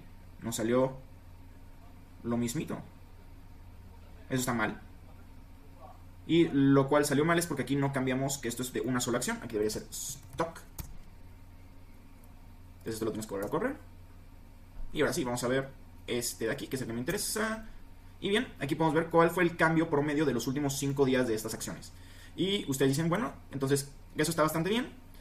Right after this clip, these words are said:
Pero ¿cuál es el poder de esto? Bueno, el poder de esto es que esto nosotros lo podemos ir mejorando, este diccionario,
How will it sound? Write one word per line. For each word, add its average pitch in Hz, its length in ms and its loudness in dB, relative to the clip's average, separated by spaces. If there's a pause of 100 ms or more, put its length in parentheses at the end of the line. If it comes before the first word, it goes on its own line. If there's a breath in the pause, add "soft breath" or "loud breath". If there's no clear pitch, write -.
(260 loud breath)
Pero 170 180 6
¿cuál 180 140 6
es 185 100 2
el 165 80 2
poder 143 260 6
de 120 80 4
esto? - 240 -6
Bueno, 110 140 -6
el 110 60 -6
poder 175 180 8
de 196 60 2
esto 196 120 2
es 196 80 0
que 175 120 2
esto 170 180 2
nosotros 151 340 2
lo 135 120 2
podemos 139 260 0
ir 147 100 2
mejorando, 131 500 2
este 139 240 2
diccionario, 120 560 0